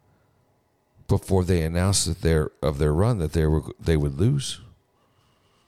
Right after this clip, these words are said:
So don't tell me this silliness about Republican,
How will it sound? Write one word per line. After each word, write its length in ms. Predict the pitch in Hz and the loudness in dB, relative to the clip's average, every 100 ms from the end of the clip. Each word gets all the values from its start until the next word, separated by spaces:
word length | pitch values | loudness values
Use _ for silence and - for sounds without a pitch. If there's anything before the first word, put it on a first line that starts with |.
| _ _ _ _ _ _ _ _ _ _ _ _ _ _ _ _ _ _ _ _ _ _ _ _ - - _ | _ _ _ _ _ _ _ _ _ _ _ _ _ _ _ _ _ _ _ _ _ _ _ _ -20 -20 _
So 140 | - | -2
don't 280 | 202 370 392 | 0 0 0
tell 200 | - 208 | -2 -2
me 100 | 214 | -2
this 400 | 113 92 90 - - | 0 2 2 -2 -4
silliness 580 | - 123 151 101 80 85 | -2 0 0 -2 -2 -2
about 500 | 76 80 78 - - _ _ - - _ _ - - _ _ _ _ _ _ _ - | -2 -2 -4 -8 -16 _ _ -20 -20 _ _ -20 -20 _ _ _ _ _ _ _ -6
Republican, 680 | 90 80 90 85 - 90 | -2 0 0 0 -2 -6